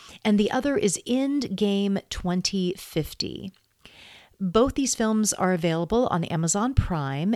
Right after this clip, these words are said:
and probably other places as well. So there are so many animal and veg and vegan themed movies lately, it's really hard to keep up. There's a great resource called veg movies dot com,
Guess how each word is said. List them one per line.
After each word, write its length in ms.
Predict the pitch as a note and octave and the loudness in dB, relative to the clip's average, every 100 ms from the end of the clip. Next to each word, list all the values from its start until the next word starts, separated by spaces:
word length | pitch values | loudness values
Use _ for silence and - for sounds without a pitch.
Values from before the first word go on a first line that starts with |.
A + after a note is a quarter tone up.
| - | -2
and 440 | E3 D#3 D#3 D3+ - - | -2 -2 -4 -6 -8 0
probably 480 | F3 E3 D#3 E3 - - | 0 2 -2 -4 -6 -4
other 200 | E3 D#3 | -2 -2
places 420 | D3+ C#3+ F3+ F3 | -4 -6 -6 -4
as 160 | F3 | -4
well. 420 | D3+ B2+ C3 C4 _ _ _ _ _ _ _ _ - | -4 -4 -4 -4 _ _ _ _ _ _ _ _ -6
So 120 | C4+ | -4
there 260 | D4 F4+ | -2 -2
are 240 | G3+ E3 - F3+ | 0 -2 -2 0
so 400 | - - C#4 F4 | 0 0 -4 -2
many 600 | A3 G#3 G3+ D#3+ D3 - - | -2 0 -2 -2 -4 -8 -6
animal 640 | E3+ F#3+ G3 F3+ D#3+ D3+ - | -2 0 0 0 0 -2 -2
and 480 | D3+ D3 C#3+ C#3 - - - - | -4 -2 -4 -6 -10 -20 -20 -10
veg 640 | D3+ C#3 F#3 F#3 F#3 D#3 | -8 -2 0 2 0 0
and 160 | D3+ C#3 | -2 -2
vegan 540 | C#3 D#3+ F#3 F#3 E3 | -4 -4 -2 -2 -2
themed 580 | - - D#3 D#3 D#3 D3+ - | -4 -4 -2 0 -2 -4 -2
movies 560 | D#3 D#3+ F3 E3+ D3 D3+ | 0 2 2 2 0 -2
lately, 640 | C#3+ C#3+ C#3 C3+ C3+ - - | -6 -4 -4 -4 -4 -6 -6
it's 340 | D#3+ - - | -6 -4 -4
really 260 | E3+ C4 D#4+ | -2 0 0
hard 200 | F3+ D3+ | -2 -4
to 80 | - | -6
keep 240 | C#3+ B2+ | -8 -6
up. 400 | F3+ A3 - - - - - - | -4 -4 -4 -6 -6 -16 -20 -2
There's 220 | A#3 A#3+ | 2 2
a 20 | |
great 240 | G#3+ - D4 | 2 0 0
resource 480 | A#3 A#3 A3+ G3 - | 0 0 0 0 -2
called 340 | - E3 C#3+ | -4 -4 -4
veg 440 | C#3+ E3 G3 F3+ | -4 -2 -2 -2
movies 480 | F3+ E3 F3 F3 D#3 | -2 -2 -2 -4 -4
dot 280 | - C#3 - | -4 -6 -8
com, 600 | - D#3 C#3 C#3 G3 C4+ | -14 -8 -6 -6 -4 -6